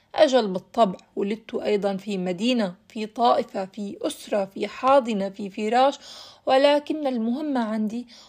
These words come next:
وعند جميع البشر على السواء أنني جئت إلى هذا العالم، إلى هذا العالم.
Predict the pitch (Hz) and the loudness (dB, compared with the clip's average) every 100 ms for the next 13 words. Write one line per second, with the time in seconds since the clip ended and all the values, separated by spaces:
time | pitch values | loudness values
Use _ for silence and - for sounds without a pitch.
0 | _ 320 311 277 233 226 226 277 269 220 | _ 0 2 2 -2 -2 -2 -2 -4 -4
1 | 208 - 226 226 254 269 - 233 220 233 | -6 -8 -10 -6 -6 -6 -10 -8 -4 -4
2 | 277 - - - - 269 226 196 190 190 | -4 -14 -20 -20 -6 -2 -2 -2 -4 -6
3 | - - 254 240 196 190 190 196 180 180 | -8 -10 -12 -8 -6 -6 -6 -6 -6 -8
4 | 180 180 175 185 - - - _ - 240 | -8 -10 -10 -12 -18 -20 -20 _ -4 0
5 | 208 190 180 202 196 196 190 185 180 175 | 2 0 -2 -2 -2 -2 -4 -6 -6 -6